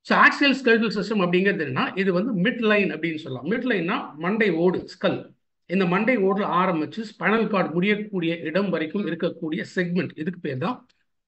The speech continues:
axial அப்படின்னு சொல்லக்கூடிய ஸ்கெ-, skeletal system. So, இது எதெல்லாம் comprise ஆகுது? ஒண்ணு மெயினா மண்டை ஓடு, so skull இது இருக்கும். அப்புறம் காது, ஏன்னா காதுக்குள்ளேயுமே என்ன நிறைய எலும்புகள் அப்படிங்கிறது இருக்கு.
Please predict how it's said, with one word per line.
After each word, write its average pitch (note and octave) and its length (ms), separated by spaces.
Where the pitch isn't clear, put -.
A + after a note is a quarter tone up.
axial F3 640
அப்படின்னு D3+ 300
சொல்லக்கூடிய D3 480
ஸ்கெ-, E3 500
skeletal D#3 340
system. - 400
So, A#3+ 160
இது G#3 160
எதெல்லாம் C4 280
comprise G3+ 300
ஆகுது? E3 320
ஒண்ணு F#3 40
மெயினா F#3+ 560
மண்டை D#3 220
ஓடு, C#3 240
so E3 140
skull - 380
இது F3+ 240
இருக்கும். C3+ 300
அப்புறம் - 280
காது, F#3 380
ஏன்னா E3+ 220
காதுக்குள்ளேயுமே F#3 600
என்ன E3+ 180
நிறைய D#3 260
எலும்புகள் F3 420
அப்படிங்கிறது C#3+ 460
இருக்கு. C3 240